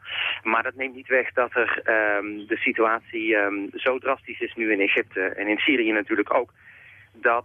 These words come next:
eh, mensen toch heel erg gemotiveerd zullen zijn om toch te gaan demonstreren.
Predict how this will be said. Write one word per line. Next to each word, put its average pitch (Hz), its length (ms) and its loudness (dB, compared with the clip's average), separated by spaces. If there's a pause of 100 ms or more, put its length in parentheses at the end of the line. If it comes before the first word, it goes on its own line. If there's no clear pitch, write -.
eh, 113 180 0
mensen 120 260 -4
toch 127 140 0
heel 151 200 4
erg 131 120 0
gemotiveerd 120 540 -2
zullen 110 220 -2
zijn 104 280 -2
om 107 180 -8
toch - 180 0
te 127 80 -6
gaan 104 160 -2
demonstreren. 101 720 0